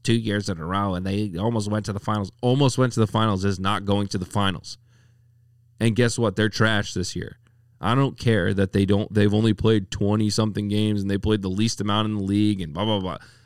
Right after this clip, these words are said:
I don't care. They're bad. There's no, there's no two ways around it. And I'm going back, I'm going back to New York when we play them again because we lost last time.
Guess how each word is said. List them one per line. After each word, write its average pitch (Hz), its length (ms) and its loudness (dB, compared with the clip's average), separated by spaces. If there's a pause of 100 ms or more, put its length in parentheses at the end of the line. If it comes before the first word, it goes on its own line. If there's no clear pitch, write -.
I - 20 0
don't 120 140 0
care. 80 260 -4 (680)
They're 107 100 4
bad. 92 280 0 (2500)
There's 117 180 4
no, 123 200 4
there's 117 180 4
no 117 140 4
two 120 200 4
ways 104 240 4
around 82 300 -6
it. - 80 -16 (1300)
And 110 140 4
I'm 120 120 2
going 127 300 4
back, 110 420 0
I'm 104 120 0
going 117 180 4
back 107 200 2
to 101 120 -4
New 95 100 2
York 90 420 2 (300)
when 98 160 2
we 98 80 4
play 95 220 2
them 92 160 -2
again 87 340 -4 (480)
because 101 240 0
we 104 100 2
lost 107 300 2
last 101 260 0
time. 92 280 -2